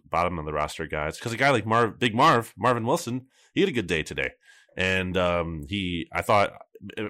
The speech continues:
correct me if I'm wrong, I thought he had a standout moment or two in one-on-ones I didn't see, but I thought I had heard some either coach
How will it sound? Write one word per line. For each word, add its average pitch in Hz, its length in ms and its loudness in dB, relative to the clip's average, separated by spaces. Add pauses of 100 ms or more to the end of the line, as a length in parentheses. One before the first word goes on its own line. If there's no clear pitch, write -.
(100)
correct 117 240 -2
me 107 40 2
if 101 100 -2
I'm 92 140 0
wrong, 101 220 2
I 98 60 0
thought 98 180 0
he 95 100 -2
had 92 120 -2
a 87 40 2
standout 92 440 -2
moment 90 280 -4
or 82 60 -6
two 90 480 -2
in 85 140 -6
one-on-ones 87 560 -2
I 82 80 0
didn't 82 320 -8
see, 82 540 -2 (460)
but 82 280 2 (160)
I 90 120 -2
thought 92 180 0
I 85 100 2
had 80 120 -2
heard 85 360 -4
some 80 280 -6
either 82 180 -6
coach - 460 -6